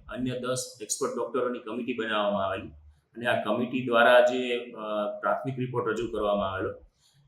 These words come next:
તેમાં સ્પષ્ટ રીતે જણાવેલું કે આ જે,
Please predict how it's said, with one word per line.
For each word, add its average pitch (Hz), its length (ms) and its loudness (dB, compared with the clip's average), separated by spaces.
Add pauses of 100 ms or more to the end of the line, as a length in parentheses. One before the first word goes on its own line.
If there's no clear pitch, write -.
તેમાં 131 460 2
સ્પષ્ટ - 360 -2
રીતે 120 300 0
જણાવેલું 113 520 2 (360)
કે 123 180 -8
આ 123 280 4
જે, 127 140 0